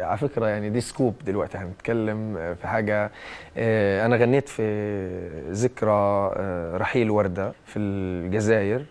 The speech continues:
آه، غنيت مع مجموعة من الفنانين العرب في ذكرى، غنيت العيون السود.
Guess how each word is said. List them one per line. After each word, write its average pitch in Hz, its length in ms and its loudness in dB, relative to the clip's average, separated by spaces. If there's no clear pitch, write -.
آه، 98 640 -6
غنيت 113 280 0
مع 101 100 0
مجموعة 101 400 2
من 104 100 -2
الفنانين 104 440 -2
العرب 98 360 0
في 90 320 -4
ذكرى، 95 320 -4
غنيت 104 420 0
العيون 104 280 4
السود. 101 420 -4